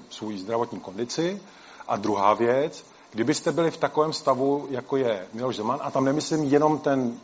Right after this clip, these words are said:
úplný, eh, zdravotní kolaps, ale že vlastně de facto nemůže vykonávat, nebo vykonává málo ten úřad, jestli byste raději odstoupili.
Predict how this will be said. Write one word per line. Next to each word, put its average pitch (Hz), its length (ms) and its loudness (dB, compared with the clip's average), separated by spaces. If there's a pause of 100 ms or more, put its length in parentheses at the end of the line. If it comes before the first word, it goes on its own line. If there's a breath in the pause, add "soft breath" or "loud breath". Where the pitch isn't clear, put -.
(140)
úplný, 127 640 2 (1200 loud breath)
eh, 135 60 -4
zdravotní 123 520 2
kolaps, 143 480 4 (420)
ale 131 220 6
že 170 280 -2
vlastně 131 340 -2
de 131 80 6
facto - 260 2
nemůže 123 360 4
vykonávat, 120 640 2
nebo 107 220 -4 (220)
vykonává 117 460 4
málo 107 360 4
ten 131 140 -2
úřad, 127 320 2 (240 loud breath)
jestli 127 180 0
byste 139 220 2
raději 135 280 4
odstoupili. 107 520 -2